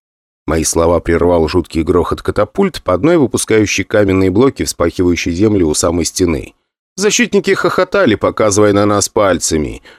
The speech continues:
Но стоило поднять орудие на несколько сантиметров, как первые каменюки ударили в подножие стены, и отступникам резко стало не до смеху. "Стрелки! Пять пальцев вверх!"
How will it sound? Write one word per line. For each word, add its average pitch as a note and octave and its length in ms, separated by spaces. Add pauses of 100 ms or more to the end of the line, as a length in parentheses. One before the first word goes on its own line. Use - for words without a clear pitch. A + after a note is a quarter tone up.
(260)
Но D#3 200
стоило F#3 400
поднять E3 460
орудие E3 340
на E3 80
несколько D3 520
сантиметров, C3+ 880
как A3+ 220
первые F3+ 360
каменюки D#3+ 500
ударили D3 420
в - 80
подножие A2+ 540
стены, F#2+ 540
и G3 40
отступникам E3+ 840
резко B2+ 320
стало A2 280
не A#2+ 120
до C3+ 140
смеху. F2+ 600 (540)
"Стрелки! F3+ 1500
Пять A3 460
пальцев G#3+ 640
вверх!" F#3+ 600